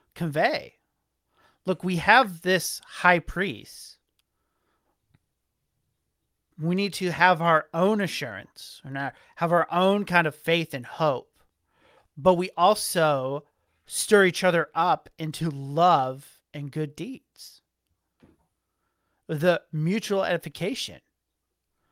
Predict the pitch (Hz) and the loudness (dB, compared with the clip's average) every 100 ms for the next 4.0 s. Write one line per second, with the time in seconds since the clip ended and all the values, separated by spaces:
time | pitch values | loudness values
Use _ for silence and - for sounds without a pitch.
0 | _ _ _ _ _ _ _ _ _ _ | _ _ _ _ _ _ _ _ _ _
1 | _ _ - 143 202 240 - 220 233 180 | _ _ -14 2 4 4 0 -4 -4 -2
2 | 175 170 156 139 135 - _ _ _ _ | 0 2 2 0 -4 -10 _ _ _ _
3 | _ _ - 247 - - 139 135 151 - | _ _ -6 -4 -4 -8 -8 -4 -6 -6